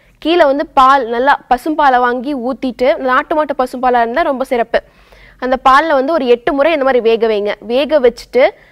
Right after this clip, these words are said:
அந்த ப-, கிழங்கை மட்டும் எடுத்துட்டு நல்லா நிழல்ல உலர்த்திட்டு, ஈரம் இல்லாம உலர்த்திட்டீங்கன்னா பொடிச்சு தினமும் தேன்ல எடுத்துக்கோங்க. அப்படி தேன்ல எடுத்துட்டு வரும்போது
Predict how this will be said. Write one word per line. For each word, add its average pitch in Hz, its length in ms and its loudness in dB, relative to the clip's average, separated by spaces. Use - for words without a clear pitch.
அந்த 262 240 -2
ப-, 240 400 2
கிழங்கை 330 260 2
மட்டும் 311 180 -2
எடுத்துட்டு 285 400 2
நல்லா 294 140 0
நிழல்ல 285 480 0
உலர்த்திட்டு, 262 480 0
ஈரம் 285 360 0
இல்லாம 254 320 0
உலர்த்திட்டீங்கன்னா 247 680 -2
பொடிச்சு 269 520 2
தினமும் 294 380 -2
தேன்ல 339 360 0
எடுத்துக்கோங்க. 226 300 -4
அப்படி 226 320 -6
தேன்ல 302 260 2
எடுத்துட்டு 294 300 -2
வரும்போது 247 560 0